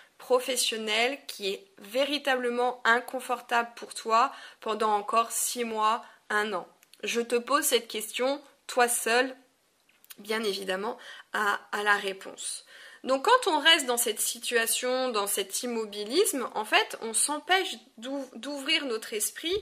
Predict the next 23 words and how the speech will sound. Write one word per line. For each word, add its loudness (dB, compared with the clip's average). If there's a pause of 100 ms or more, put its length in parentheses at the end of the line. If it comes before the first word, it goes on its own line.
(320)
et 0
de -2
l'ouvrir 0
à 6 (100)
des -6
solutions, -2
à -2
des -6
possibilités, -6 (500)
à, 4
euh, -8 (680)
à, 2
oui, 2
cette -2
possibilité -4
aussi -4
de -4
regarder -2
la -4
situation -8 (280)
sous 0
un -2
angle -4